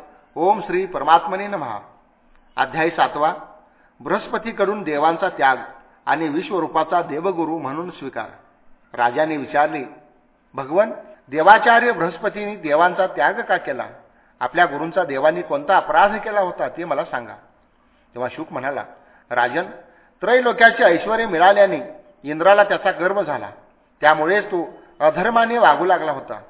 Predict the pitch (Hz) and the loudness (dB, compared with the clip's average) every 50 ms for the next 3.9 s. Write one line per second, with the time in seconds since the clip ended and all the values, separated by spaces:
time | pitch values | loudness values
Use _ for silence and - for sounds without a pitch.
0 | _ _ _ _ _ _ - - - 127 135 131 170 175 156 156 160 - - 160 | _ _ _ _ _ _ -20 -14 -10 -10 -8 -4 -4 -4 -4 -4 -6 -6 -8 -6
1 | - 147 131 147 165 175 175 170 185 190 185 - - - - _ _ _ _ - | -6 -6 -4 -4 -4 -4 0 0 0 0 -2 -4 -12 -16 -20 _ _ _ _ -2
2 | 131 147 196 202 190 180 190 202 196 185 151 143 139 - 196 196 208 185 147 147 | -2 0 0 0 -2 2 2 4 4 4 -2 -4 -6 -6 -8 -8 -6 -6 -6 -6
3 | 165 165 190 196 190 196 160 135 127 131 165 170 - - 196 190 185 | -4 -2 -2 0 0 -2 -2 -4 -4 -4 -4 -6 -4 -4 -4 -4 -4